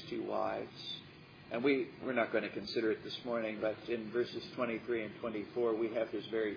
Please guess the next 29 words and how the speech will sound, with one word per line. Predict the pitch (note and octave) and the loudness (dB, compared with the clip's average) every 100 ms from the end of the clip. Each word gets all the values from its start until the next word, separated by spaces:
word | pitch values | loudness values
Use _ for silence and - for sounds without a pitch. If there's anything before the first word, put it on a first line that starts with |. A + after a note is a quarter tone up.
| - | 2
famous | A#2 G#2+ G2 - - | 2 2 -4 -10 -6
speech | A#2 A2 - - | -2 -2 -4 -4
to | C#3+ C3 | 0 0
his, | A2 G2 G2 - - - - - - - | 0 -2 -2 -8 -10 -14 -14 -14 -16 -12
uh, | G2+ G2+ - | -8 -8 -2
two | C#3 A2+ | 2 2
wa-, | A2 A#2+ - - - | 4 4 2 -6 0
two | B2+ | 2
wives. | A2 A#2+ G#2 - - - - - - - - - - - - - | 6 6 4 0 -10 -12 -12 -12 -14 -16 -16 -18 -18 -18 -18 2
This | F3+ F#3+ - - | 6 6 4 0
text | D#3+ B2 - - - | 4 4 0 -12 -6
is | - A2+ - - | -4 -4 -4 2
full | E3 E3 D3 - | 4 6 4 4
of | A#2+ - | 0 0
what | B2+ G#2+ | -2 2
we | B2 | 0
might | A#2 A2+ - | 0 -4 -4
call | A#2 A2+ A2 - - | 0 2 0 -2 4
firsts | D3 A2+ - - - - - - - - - - - | 4 4 -4 -10 -12 -12 -12 -16 -16 -16 -16 -16 -6
in | A#2+ A#2+ | -2 -2
the | |
history | A2 C#3+ - - D3+ | 2 2 2 -4 0
of | D#3 D#3+ | 0 4
the | F3 | 4
world | A#2+ G#2+ A#2 D#3 - | 4 4 2 0 0
and | B2+ C3+ | 0 0
in | - D3 | 0 -2
the | D3+ D3+ | 2 2
development | D3+ C#3+ D3 E3 G#3 D3 D#3 D#3+ | 2 4 6 8 6 2 -4 -6